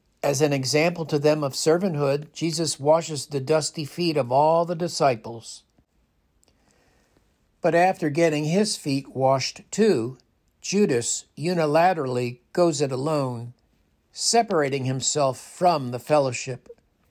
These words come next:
making his way into the dark night, a dark night of his soul.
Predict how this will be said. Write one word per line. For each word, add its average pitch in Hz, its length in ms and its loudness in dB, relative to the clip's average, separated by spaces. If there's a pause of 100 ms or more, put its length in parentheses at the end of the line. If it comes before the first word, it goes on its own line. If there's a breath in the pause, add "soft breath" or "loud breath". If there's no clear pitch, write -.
(560)
making 165 640 0
his 123 320 -8
way 139 480 0
into 147 460 -6
the 127 100 -8
dark 135 480 -2
night, 127 460 -6 (640)
a 127 100 -4
dark 143 420 0
night 143 400 -2 (140)
of 117 160 -6
his 139 240 -2
soul. 113 680 -2